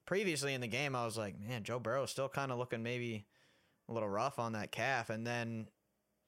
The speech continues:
I wanted to say it was either late in the second or early in the third. He took off, and I was like, "Oh,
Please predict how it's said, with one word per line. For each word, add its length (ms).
I 160
wanted 280
to 40
say 200
it 20
was 140
either 180
late 200
in 60
the 60
second 480
or 260
early 260
in 100
the 80
third. 560
He 160
took 240
off, 300
and 100
I 40
was 80
like, 140
"Oh, 220